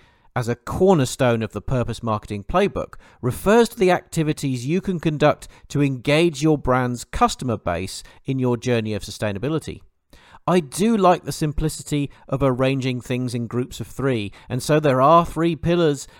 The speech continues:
to nailing active transparency: measurable impact, active updates, and education. So let's go through each one of these. Firstly, measurable impact. Understanding sustainability is hard.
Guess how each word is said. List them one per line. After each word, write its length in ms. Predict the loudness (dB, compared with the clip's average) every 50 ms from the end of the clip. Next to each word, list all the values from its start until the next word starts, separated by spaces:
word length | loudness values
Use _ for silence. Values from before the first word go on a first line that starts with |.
| -20 -10
to 160 | -4 -2 0 0
nailing 480 | 2 2 2 2 2 0 0 -2 -4 -6
active 320 | -8 -10 -8 -8 -10 -8
transparency: 960 | -4 -4 -4 -4 -4 -4 -2 0 0 0 -2 -4 -6 -8 -8 -8 -8 -8 -12 _ _ _ _ _ _ _ _ _ -10
measurable 840 | -6 -2 0 2 4 2 2 0 -2 0 2 2 2 2 0 -2 -2
impact, 720 | -2 -2 -2 -2 -4 -6 -8 -8 -10 _ -20 -20 -20 _ _ _ _ _ _ _ _ _ _ -2
active 400 | -2 -2 -4 -4 -6 -4 0 2
updates, 680 | 2 2 0 0 -2 -2 -2 -2 -2 -6 -10 -18 -18 -18 _ _ -6
and 160 | -6 -6 -6 -4 -6
education. 760 | -6 -6 -6 -8 -4 -2 -2 -2 -2 -4 -6 -12 -14 -14 _ _ _ _ _ -20 -12
So 160 | -2 2 2
let's 180 | 2 2 2 2
go 160 | 4 4 4
through 400 | 4 2 2 2 4 4 2 0 -2 _ _ _ _ -8
each 240 | -8 -8 -8 -6 -4
one 140 | -4 -2
of 100 | -2 -2
these. 460 | -2 -4 -4 -4 -6 -10 -12 -16 -20 _ _ _ _
Firstly, 600 | _ 4 6 6 6 6 4 0 -2 -2 -2 -2 -6
measurable 720 | -6 -4 0 2 2 2 2 2 0 0 0 0 -2 -2 -2
impact. 600 | -4 -2 -2 -2 -4 -4 -4 -6 -8 -16 -20 -20 -20 _ _ _ _ -20 -20 _ _ _ _ _ -16 _ 0
Understanding 800 | 2 2 2 2 0 -2 -2 0 2 2 2 2 2 0 0 0
sustainability 880 | -2 -4 -6 -4 0 0 2 2 2 0 0 0 -2 -2 -4 -6 -8 -10
is 220 | -8 -8 -8 -8
hard. 840 | -10 -14 -8 -4 -2 0 2 4 4 6 6 4 4 2 -2 -4 -8